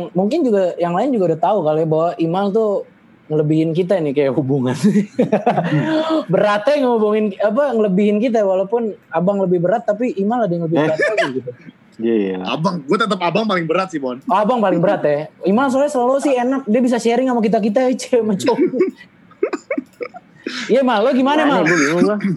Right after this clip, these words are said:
Speaker 1: Lo ceritain dulu dong, Mal, lo gimana, Mal, hubungan lo sama, sama nyonya lo nih sekarang?
Speaker 4: Kagak tahu gua, masih nih.
Speaker 1: Masih
Speaker 4: Tapi gitu
Speaker 1: ya?
Speaker 4: doang sih.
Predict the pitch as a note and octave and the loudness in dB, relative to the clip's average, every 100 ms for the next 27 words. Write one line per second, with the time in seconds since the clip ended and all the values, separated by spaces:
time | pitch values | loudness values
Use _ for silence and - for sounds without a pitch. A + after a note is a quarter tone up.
0 | - _ - - G#4 - - - G3 B3+ | -8 _ -20 -14 -12 -12 -16 -4 0 0
1 | C4 A#3 G#3+ A3 A#3 C#4+ C4+ A#3+ C4+ A3+ | 2 2 0 2 2 2 2 0 2 2
2 | G#3 B3 B3 - D#3 F#3 F#3+ A#3 G3+ F#3+ | 2 2 0 0 0 0 2 2 2 2
3 | G#3+ G3 F3+ E3+ F3 - - - - - | 2 2 2 0 -2 -4 -16 -20 -20 -20
4 | - - - A#3+ D#3 F#3 F#3+ F#3 F#3 F#3+ | -20 -14 -10 -6 -2 0 2 2 2 2
5 | G#3 G#3 F#3 F3+ F#3 E3 D#3 C#3+ C#3 - | 2 2 2 0 0 0 0 -2 -6 -10
6 | _ _ _ - B2+ - - - A2 A2 | _ _ _ -20 -20 -20 -16 -8 -6 -6
7 | G#2+ A2 A2+ B2+ C3 C#3+ B2+ A2 G#2+ C#3 | -4 -2 0 0 0 0 -2 -4 -4 -2
8 | D3 D#3 D#3 - _ - - - - C#3 | -2 -4 -6 -12 _ -20 -20 -18 -4 0
9 | - D3+ A#2+ A#2 C#3+ D3+ | 2 2 2 0 0 -2